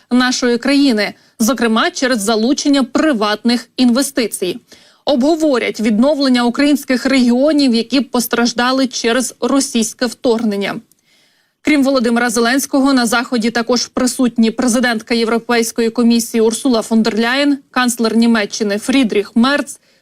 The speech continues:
прем'єр Польщі Дональд Туск, а також інші світові лідери.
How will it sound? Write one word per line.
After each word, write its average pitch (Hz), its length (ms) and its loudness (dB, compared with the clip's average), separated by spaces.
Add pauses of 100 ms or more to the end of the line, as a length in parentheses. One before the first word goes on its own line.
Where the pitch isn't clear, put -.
(120)
прем'єр 294 360 2 (100)
Польщі 220 540 0 (160)
Дональд 220 520 0
Туск, - 420 0
а 226 100 -2
також 240 480 -2
інші 277 400 2
світові 220 600 -2 (140)
лідери. 220 520 0